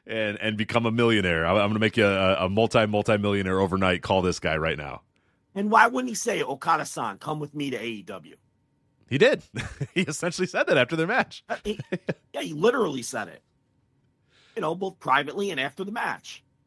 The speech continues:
Speaker 2: "Ah, I wouldn't be surprised if we cross paths again somewhere else." You know, and Okada has an established relationship with Tony Khan.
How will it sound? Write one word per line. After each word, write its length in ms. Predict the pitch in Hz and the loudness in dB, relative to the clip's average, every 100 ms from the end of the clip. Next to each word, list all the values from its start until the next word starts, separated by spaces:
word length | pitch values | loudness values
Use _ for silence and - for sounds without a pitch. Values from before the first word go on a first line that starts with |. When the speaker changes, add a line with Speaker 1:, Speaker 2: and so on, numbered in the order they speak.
| _ _ _ _ _ _ - | _ _ _ _ _ _ 0
Speaker 2:
"Ah, 200 | 170 139 | 4 4
I 20 | |
wouldn't 220 | 135 139 | 2 -4
be 80 | 143 | -8
surprised 520 | - - 165 151 120 | -10 0 2 2 -2
if 60 | 131 | -12
we 80 | |
cross 260 | 127 151 135 | -8 -6 -6
paths 340 | - 139 123 | -6 -6 -6
again 320 | 117 156 113 95 | -8 -8 -8 -8
somewhere 360 | - 123 120 | -10 -6 -2
else." 380 | 117 80 - - _ _ _ _ _ _ _ _ _ | -2 -4 -10 -20 _ _ _ _ _ _ _ _ _
You 80 | - | -8
know, 240 | 117 139 170 | -2 -2 -2
and 240 | 131 127 _ _ _ _ _ _ _ _ _ 113 | -6 -8 _ _ _ _ _ _ _ _ _ -14
Okada 380 | - 139 135 | -2 2 2
has 200 | 135 135 | 0 -4
an 80 | 110 | -6
established 540 | 113 - 113 120 131 113 | -10 -2 0 0 -4 -8
relationship 540 | 117 113 104 - 87 | -8 -10 -12 -14 -14
with 80 | 90 | -12
Tony 240 | 113 85 | -12 -12
Khan. 420 | 76 110 120 - | -8 -4 -4 -6